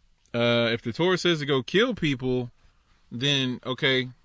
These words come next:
let's source that out. Let's work through it. Okay, so we're supposed to kill people who are trying to kill us. Okay, I got that. Supposed to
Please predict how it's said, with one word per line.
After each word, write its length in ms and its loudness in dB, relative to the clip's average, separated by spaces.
let's 200 -4
source 260 -2
that 180 0
out. 200 2
Let's 180 -4
work 240 -4
through 200 0
it. 100 -10
Okay, 520 2
so 240 -2
we're 120 0
supposed 260 -2
to 80 -10
kill 380 0
people 400 0
who 60 2
are 100 2
trying 300 -2
to 60 -4
kill 400 -2
us. 520 -4
Okay, 380 -4
I 120 -2
got 240 -4
that. 280 -6
Supposed 380 0
to 340 2